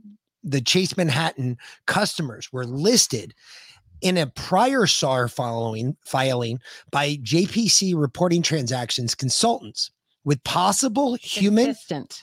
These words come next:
Speaker 1: or consistent with possible human trafficking,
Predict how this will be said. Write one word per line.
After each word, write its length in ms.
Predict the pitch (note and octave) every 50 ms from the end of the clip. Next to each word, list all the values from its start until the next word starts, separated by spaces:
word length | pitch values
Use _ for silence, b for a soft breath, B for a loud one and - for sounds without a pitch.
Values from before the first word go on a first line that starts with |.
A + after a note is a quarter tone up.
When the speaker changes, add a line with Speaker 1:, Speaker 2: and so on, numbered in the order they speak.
| _ _ -
Speaker 1:
or 140 | F3+ D#3+
consistent 640 | C#3 - - E3 D3 - - C4+ - - E3+ D#3 F3 -
with 220 | D3 D3+ C#3+ A#2 _ B B B B -
possible 540 | - D3 E3 F3+ - - B3 G#3+ C4 C4
human 380 | G#3+ F#3+ - F#3+ G3+ G3 G3 G#3+
trafficking, 720 | - - - F#3 E3 D3 - E3 D3 - C#3 A#2+ G#2+ A#2